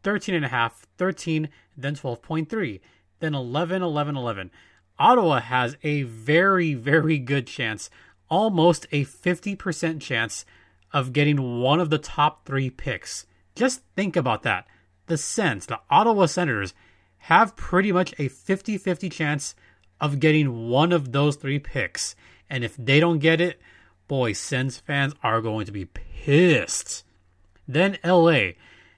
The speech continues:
nine and a half percent chance to get a number one pick, nine point six percent chance to get a second pick, nine point seven to get a third pick.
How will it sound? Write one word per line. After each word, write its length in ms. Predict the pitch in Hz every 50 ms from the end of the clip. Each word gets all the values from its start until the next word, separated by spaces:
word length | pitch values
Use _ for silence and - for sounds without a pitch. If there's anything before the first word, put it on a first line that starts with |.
| _ _
nine 260 | - 127 131 156 180 175
and 100 | 160 143
a 60 | 131
half 220 | - 139 123 -
percent 300 | - 139 - 143 127 113 -
chance 180 | 135 120 -
to 60 | 127
get 140 | 120 113 107
a 40 | 107
number 180 | 120 117 117 110
one 180 | 117 135 139
pick, 320 | - - 110 117 - - _ _ _ _ _ _ _ _ _ _
nine 340 | 143 131 135 151 185 196 185
point 300 | - - 185 190 202 160
six 280 | - - - 269 - -
percent 420 | - 160 135 - - 147 131 113
chance 260 | 98 120 113 120 - -
to 60 | 131
get 100 | 123 107
a 40 | 104
second 320 | - - 196 - 147 107
pick, 300 | - 120 139 143 - - _ _ _ _ _ _ _ _ _ _
nine 280 | - 139 127 143 165 156
point 320 | - - 165 165 160 147
seven 320 | - - 185 160 139 135 123
to 100 | - 151
get 160 | 127 139 135
a 140 | 151 160 156
third 540 | - _ _ _ - 165 180 185 170 - -
pick. 340 | - 123 98 - - -